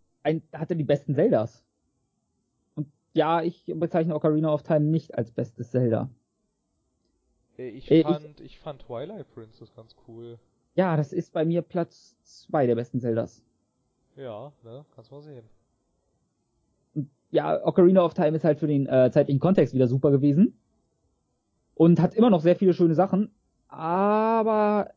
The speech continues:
Speaker 1: ich, obwohl ich's in meiner Kindheit gespielt habe, habe ich wenig,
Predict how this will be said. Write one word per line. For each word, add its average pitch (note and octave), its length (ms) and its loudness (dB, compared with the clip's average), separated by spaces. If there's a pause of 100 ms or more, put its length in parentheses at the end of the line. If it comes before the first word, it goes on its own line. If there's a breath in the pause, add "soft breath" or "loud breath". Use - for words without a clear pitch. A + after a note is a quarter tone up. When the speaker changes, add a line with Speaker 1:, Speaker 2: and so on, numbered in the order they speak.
(180)
Speaker 1:
ich, F#3+ 960 -2 (1200)
obwohl F#3 300 6
ich's D4+ 80 6
in B3 80 2
meiner A#3 160 0
Kindheit B3+ 300 0
gespielt B3 340 -4
habe, B3+ 440 0
habe G3+ 220 0
ich - 100 -4
wenig, G#3 800 2